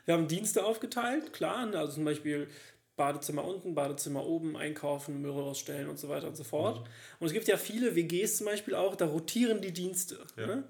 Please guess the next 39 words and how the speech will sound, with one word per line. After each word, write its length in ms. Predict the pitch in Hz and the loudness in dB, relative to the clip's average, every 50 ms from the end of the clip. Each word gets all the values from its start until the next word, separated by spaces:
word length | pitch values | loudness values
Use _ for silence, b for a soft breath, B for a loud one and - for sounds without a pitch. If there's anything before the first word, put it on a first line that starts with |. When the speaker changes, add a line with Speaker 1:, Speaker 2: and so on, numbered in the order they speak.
| - - | -8 -6
Speaker 1:
Die 60 | 165 | 2
sagen 240 | 151 165 170 170 170 | 4 6 6 6 6
dann, 120 | 160 160 | 4 4
okay, 260 | 160 160 - 185 185 | 2 2 2 2 0
diese 220 | 170 180 180 175 160 | 2 0 0 0 0
Woche 220 | 160 156 - 165 | 0 0 0 0
Speaker 2:
Ja, 360 | 156 147 151 151 151 196 - - | 0 0 0 0 0 0 0 0
ja. 80 | 151 | -2
Speaker 1:
machst 220 | 151 - - - 254 | -2 -2 -2 0 0
du 40 | |
den 180 | 247 247 226 208 | 2 2 2 4
Müll 140 | 202 196 196 196 | 6 8 8 8
und 100 | 185 185 | 6 4
so 100 | 190 180 | 0 0
weiter, 220 | 185 185 180 190 | 0 0 0 0
ne? 220 | 175 175 202 247 - B B B B B B B B B _ _ - | 0 0 0 -2 -4 B B B B B B B B B _ _ -2
Aber, 440 | 160 180 214 240 247 247 254 254 214 | 2 4 4 6 6 6 4 4 4
und 60 | 185 | 2
ich 80 | 170 - | 2 2
glaub, 140 | 185 170 170 | 0 0 2
ich 60 | 160 | 2
weiß 100 | 196 208 | 2 2
nicht, 120 | 226 208 180 | 2 2 0
ob 40 | |
es 60 | 170 175 | 0 0
mein 120 | 165 165 | 0 0
Bruder 240 | 160 170 240 233 262 | 0 0 2 4 4
oder 80 | 202 196 | 6 4
die 60 | 180 | 4
Freundin 260 | - - 196 196 190 | 2 2 2 2 2
von 80 | 180 175 | 2 2
meinem 100 | 160 156 | 2 2
Bruder 240 | 151 175 175 180 165 | 2 2 2 2 2
war, 200 | 170 175 185 185 | 4 4 4 2
die 120 | 170 170 | 2 0
hatten 140 | 175 180 180 170 | -2 -2 -2 -2
eine 100 | 170 165 | -2 0
geniale 380 | 160 160 165 170 175 196 196 | 2 2 4 4 4 6 4
Idee, 400 | 185 170 175 180 185 208 220 220 | 4 4 4 4 4 4 2 -2